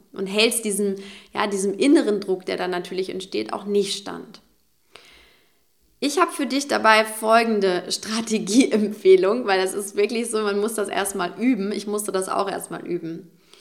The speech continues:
Wenn ich merke, dass jemand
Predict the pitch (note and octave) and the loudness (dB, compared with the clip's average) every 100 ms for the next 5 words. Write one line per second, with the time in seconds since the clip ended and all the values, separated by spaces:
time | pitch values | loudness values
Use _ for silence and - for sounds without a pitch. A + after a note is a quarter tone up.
0 | _ - - A3 D4 D#4+ C#4+ D4+ D#4+ - | _ -20 -6 -2 -2 0 2 4 2 0
1 | F#3+ - - _ - G3+ G3+ G3+ A3 G#3+ | -8 -8 -14 _ -6 -2 -2 -2 -4 -2
2 | G#3 G#3 G#3 | -2 -2 -8